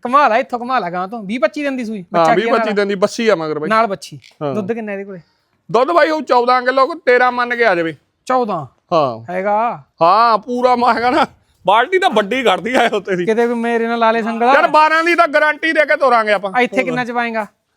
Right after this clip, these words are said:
Speaker 2: ਇੱਥੇ ਵੀ ਤੇਰਾਂ ਹੀ ਚ ਪਾ ਦਾਂਗੇ, ਚੌਦਾਂ ਹੀ।
Speaker 1: ਤੇਰਾਂ ਚ ਪਾ ਦੇਂਗਾ?
Speaker 2: ਹਾਂ, ਤੇਰਾਂ ਚ ਪਾ ਦਾਂਗੇ
Speaker 1: ਮੇਰੇ
Speaker 2: ਖੁੱਲ੍ਹਾ ਹੀ।
Speaker 1: ਸੰਗਲ ਨਾਲ ਲਵਾ ਦੀ
Speaker 2: ਹਾਂ,
Speaker 1: ਕਿਤੇ।
Speaker 2: ਨਾ, ਨਾ ਭਰਾਵਾ।
Speaker 1: ਹੈਂ?
Speaker 2: ਦੁੱਧ ਨੂੰ ਬਾਹਲੀ
Speaker 1: ਘੁਮਾ
Speaker 2: ਚੰਗੀ ਆ
Speaker 1: ਯਾਰ,
Speaker 2: ਲੱਸੀ
Speaker 1: ਇੱਥੇ ਘੁਮਾ
Speaker 2: ਬਾਈ।
Speaker 1: ਕੇ ਰੋਕ ਇਹਨੂੰ, ਘੁਮਾ, ਘੁਮਾ ਇਹਨੂੰ ਲੈ ਜਾ।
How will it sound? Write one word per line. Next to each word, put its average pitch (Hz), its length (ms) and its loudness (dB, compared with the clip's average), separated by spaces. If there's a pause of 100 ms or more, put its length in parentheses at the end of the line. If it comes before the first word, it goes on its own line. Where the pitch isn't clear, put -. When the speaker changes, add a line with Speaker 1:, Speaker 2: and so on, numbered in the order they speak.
(260)
Speaker 2:
ਇੱਥੇ 262 280 2
ਵੀ 285 60 -6
ਤੇਰਾਂ 240 300 2
ਹੀ 233 80 -4
ਚ 233 40 -4
ਪਾ 226 140 4
ਦਾਂਗੇ, 208 180 0
ਚੌਦਾਂ 190 280 0
ਹੀ। 170 80 -6 (720)
Speaker 1:
ਤੇਰਾਂ 233 240 2
ਚ 233 60 -6
ਪਾ 240 140 2
ਦੇਂਗਾ? 240 240 -2
Speaker 2:
ਹਾਂ, 170 280 4
ਤੇਰਾਂ 208 320 0
ਚ 196 60 -4
ਪਾ 170 120 2
ਦਾਂਗੇ 175 220 -2
Speaker 1:
ਮੇਰੇ 220 80 2
Speaker 2:
ਖੁੱਲ੍ਹਾ 226 160 2
ਹੀ। - 60 -4
Speaker 1:
ਸੰਗਲ 220 240 -2
ਨਾਲ 220 120 -2
ਲਵਾ 214 200 0
ਦੀ 208 60 -2
Speaker 2:
ਹਾਂ, 226 240 4
Speaker 1:
ਕਿਤੇ। 220 120 0
Speaker 2:
ਨਾ, 202 200 4
ਨਾ 185 140 2
ਭਰਾਵਾ। 185 360 2 (180)
Speaker 1:
ਹੈਂ? 214 220 0 (180)
Speaker 2:
ਦੁੱਧ 294 160 4
ਨੂੰ 349 140 -2
ਬਾਹਲੀ 320 180 2
Speaker 1:
ਘੁਮਾ 330 100 4
Speaker 2:
ਚੰਗੀ 240 140 2
ਆ 214 40 2
Speaker 1:
ਯਾਰ, 247 100 2
Speaker 2:
ਲੱਸੀ 247 180 0
Speaker 1:
ਇੱਥੇ 214 100 0
ਘੁਮਾ 226 80 4
Speaker 2:
ਬਾਈ। 302 80 0
Speaker 1:
ਕੇ 262 80 -6
ਰੋਕ 190 200 -8
ਇਹਨੂੰ, 156 180 -14
ਘੁਮਾ, 214 320 -4
ਘੁਮਾ 220 220 -6
ਇਹਨੂੰ 202 140 -10
ਲੈ 139 80 -14
ਜਾ। 123 100 -20